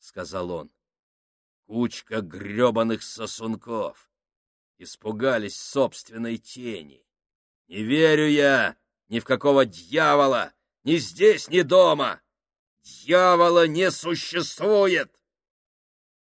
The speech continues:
«Существует». Вернулся Кушинг, и по тону его голоса было понятно, что он не шутит. Он где-то там. Не убогое христианское пугало с вилами и рогами.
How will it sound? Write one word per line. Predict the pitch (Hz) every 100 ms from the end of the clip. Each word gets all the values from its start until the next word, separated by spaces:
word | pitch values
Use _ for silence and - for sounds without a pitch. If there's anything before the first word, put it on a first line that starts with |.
| _
«Существует». | _ - 127 - 135 - 131 143 104 - _ _ _ _ _ _ _ _ _ _ _ _ _ _ _ _ _
Вернулся | 90 104 123 113 -
Кушинг, | 95 - 127 - 69 _ _ _ _ _ -
и | 95
по | 101
тону | 98 131 120
его | 113 110
голоса | 98 120 113 104 110
было | 101 104
понятно, | - 101 104 110 98 101
что | - 104
он | 95
не | 95
шутит. | 98 - 87 _ _ _ _ _ _ _ _ _ _ _ _ _
Он | - - 117
где-то | 87 123 - 87
там. | - 82 65 _ _ _ _ _ _ _ _ _ _
Не | 92
убогое | 120 113 127 135 101 95
христианское | - 104 - - 113 98 - 101 92
пугало | _ 117 107 98 95
с | - -
вилами | 90 104 95 95
и | 98 98
рогами. | 95 95 87 82 73